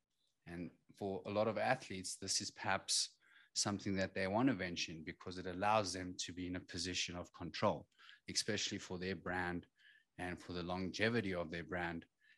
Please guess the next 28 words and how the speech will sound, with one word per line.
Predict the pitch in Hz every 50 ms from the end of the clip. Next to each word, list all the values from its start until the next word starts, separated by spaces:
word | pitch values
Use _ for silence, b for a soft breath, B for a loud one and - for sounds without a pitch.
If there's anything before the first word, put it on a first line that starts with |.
| b b
and | 95 98
also | 104 98 - - 107 98
for | 95 - - 98
the | 90 90
future | - - 113 101 - - 92
legacy | 92 104 110 110 120 107 - - - 82 82 73 - _ _ _ _ _ _ _ _
of, | - 90 87 80 73 92
of | 90 87 87 87 82 - - -
whatever | - 92 92 92 92 90 90
generation | 87 - 90 90 90 90 90 90 92 87 - - 92 90
they | 90 87 87
wanna, | 85 90 92 92 90 90 87 - _ _ _ _ _ -
you | 92
know, | 95 92 92 82 -
build | 107 110 107 92 80 78 - - _ b b b b b b b -
within | 92 87 - - 98 95 95
their | 90 87 82
home. | 82 101 104 98 87 80 76 - _ _ _ _ _ _ b b b b b b b
So | b - - 110
yeah, | 113 131 143 123 98 92
I | 101 104
think | - - 123 123 120 113 - - - -
Web | 95 107 113 113 113 -
three | - - - 117 113 107
allows | 104 95 95 101 101 104 107 101 90 95
them | 98 92 90 82 - - -
to, | 92 92 92 - - - -
to | 92 87 90 87